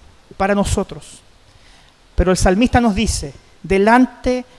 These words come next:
de las situaciones complejas, calle en su alma. Escuche menos a su corazón y escuche más las palabras de Dios.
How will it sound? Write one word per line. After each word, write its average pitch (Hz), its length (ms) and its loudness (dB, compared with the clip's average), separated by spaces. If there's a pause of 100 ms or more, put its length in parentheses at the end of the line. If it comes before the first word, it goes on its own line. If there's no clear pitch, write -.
(120)
de 190 100 -4
las 202 140 0
situaciones 226 960 -2
complejas, - 960 -6 (1500)
calle 214 280 0
en 208 80 -2
su 196 200 -4
alma. 165 340 -6 (2000)
Escuche 285 540 -2
menos 277 800 -2 (340)
a 214 120 2
su - 160 0
corazón 233 600 0 (760)
y 208 100 0
escuche 285 420 4
más 277 220 2
las 269 120 2
palabras 240 540 0
de 196 120 -2
Dios. - 540 -14